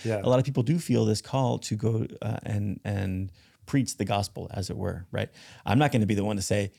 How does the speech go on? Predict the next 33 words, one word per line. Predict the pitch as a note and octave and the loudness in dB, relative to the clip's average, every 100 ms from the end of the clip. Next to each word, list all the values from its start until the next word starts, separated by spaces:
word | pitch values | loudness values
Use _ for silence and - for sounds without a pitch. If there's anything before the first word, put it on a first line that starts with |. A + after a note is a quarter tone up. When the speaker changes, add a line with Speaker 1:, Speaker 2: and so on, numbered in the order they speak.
| _ | _
Speaker 2:
"You | A#2+ F3+ | 4 4
shouldn't | - A2+ A2 F#2+ | 2 -2 -2 -2
go." | F#2 A2+ D#3 _ | 0 0 -2 _
Speaker 1:
Right. | G2 F#2 F2+ | -4 -4 0
Speaker 2:
But | - | 4
I'm | E3 | 6
gonna | G3 F#3+ | 6 6
be | D#3+ | 4
the | D#3 | 4
one | D3 D3+ | 4 4
to | |
say, | C3 C#3 C3+ C3+ - | 2 4 2 2 -6
"Think | - D#3+ G#3 | -4 2 2
about | - E2+ D#2+ | 4 0 0
it." | - _ _ _ - | -6 _ _ _ -8
Speaker 1:
Yeah. | G2 G2 | -4 0
Speaker 2:
Because | B2+ C3+ A#2+ A2+ G#2+ - - _ _ | 2 4 4 4 0 -12 -20 _ _
when | - A#2+ A#2 | 2 4 6
you, | A#2 B2+ D3+ F3 E3 - - - - _ - _ _ _ _ _ | 6 6 4 4 2 0 -6 -14 -14 _ -16 _ _ _ _ _
when | C3+ A#2+ A#2 | 2 4 6
you, | B2+ | 4
f-, | G#2 - | 0 -4
first | - F#3+ | 2 2
of | C#3+ | 4
all, | A#2 | 4
why | G#2+ A#2+ | 6 6
are | C3+ | 6
you | A#2+ | 4
going | G#2 G#2 G2+ | 4 4 4
to | G2+ | 0
a | |
specific | F#2 G2 F#2 F#2+ F2 | -2 -2 -2 -4 -4
country? | - G2 - G#2 | -6 -6 -8 -14